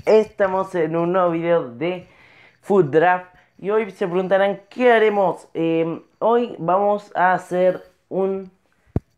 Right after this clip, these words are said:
un, ¿cómo se llama? Un draft de ciento noventa y tres química y valoración. Eh, pero no vamos a jugar con ese porque no se puede. Y vamos a hacer un draft, dos drafts.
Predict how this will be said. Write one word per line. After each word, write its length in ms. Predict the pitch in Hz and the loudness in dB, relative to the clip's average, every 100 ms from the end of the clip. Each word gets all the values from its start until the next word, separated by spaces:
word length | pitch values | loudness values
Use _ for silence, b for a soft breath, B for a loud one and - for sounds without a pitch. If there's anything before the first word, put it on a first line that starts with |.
| _ _ _ - _ _ - | _ _ _ -20 _ _ -8
un, 640 | 175 190 190 180 175 156 | -4 -2 -2 -4 -6 -6
¿cómo 140 | 160 | -6
se 140 | 156 165 | -6 -6
llama? 200 | 185 185 | -6 -4
Un 80 | 160 | 0
draft 320 | 165 185 - | 0 0 -6
de 160 | 143 | -8
ciento 720 | 165 - 175 208 214 208 208 202 | -8 -6 -4 -2 -2 -2 0 2
noventa 380 | 156 151 143 | 2 0 -2
y 60 | 143 | -8
tres 800 | - 156 170 180 180 - - _ _ _ _ _ _ _ _ _ _ _ | -2 0 0 -2 -6 -20 -20 _ _ _ _ _ _ _ _ _ _ _
química 680 | 165 160 156 165 156 151 - | -6 -6 -2 0 0 -4 -10
y 140 | 123 | -6
valoración. 640 | 123 120 117 120 131 120 - B B B B B | -4 -2 -4 -4 -6 -6 -8 B B B B B
Eh, 340 | - 170 170 - | 0 0 0 0
pero 300 | 196 190 190 | 2 4 4
no 100 | 202 | 4
vamos 200 | 247 233 | 2 2
a 20 | |
jugar 180 | 202 196 | 2 2
con 160 | 180 175 | 2 -2
ese 160 | 175 | -4
porque 160 | 180 156 | -4 -4
no 80 | 147 | -4
se 140 | 165 | -6
puede. 380 | 156 170 220 214 | -2 2 4 4
Y 160 | 190 | 2
vamos 200 | 214 214 | 0 0
a 180 | 202 185 | 0 2
hacer 180 | 202 156 - - | 0 0 -16 -6
un 240 | 185 202 | -4 0
draft, 340 | 170 185 214 - _ _ _ | 0 0 -2 -12 _ _ _
dos 240 | - 196 180 | -6 -4 -2
drafts. 340 | 175 190 - | -2 -4 -8